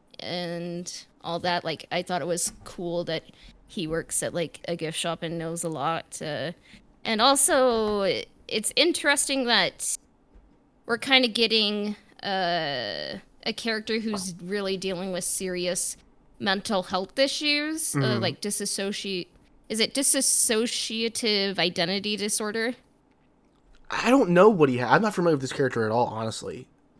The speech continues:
Speaker 1: Yeah. So it, it's interesting to see, like, uh,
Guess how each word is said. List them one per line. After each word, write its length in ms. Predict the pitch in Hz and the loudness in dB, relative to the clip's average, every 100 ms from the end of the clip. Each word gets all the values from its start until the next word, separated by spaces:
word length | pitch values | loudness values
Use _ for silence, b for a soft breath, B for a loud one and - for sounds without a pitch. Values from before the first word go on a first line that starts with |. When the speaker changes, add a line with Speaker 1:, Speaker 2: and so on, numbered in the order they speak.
| _ | _
Speaker 1:
Yeah. 540 | 294 277 254 214 202 196 b b b - | 0 4 6 6 4 2 b b b -2
So 440 | - - 294 269 | 2 6 10 10
it, 340 | 254 - - - 269 | 10 8 4 6 2
it's 180 | 285 | 2
interesting 560 | 359 381 349 339 - 294 | 2 2 2 0 0 0
to 80 | 262 | 0
see, 320 | - 247 247 | 0 0 0
like, 460 | 233 202 190 - - _ - - _ _ _ _ - - | 2 2 2 -2 -18 _ -20 -20 _ _ _ _ -14 -8
uh, 640 | 196 190 185 175 151 | -4 -2 -2 -2 -4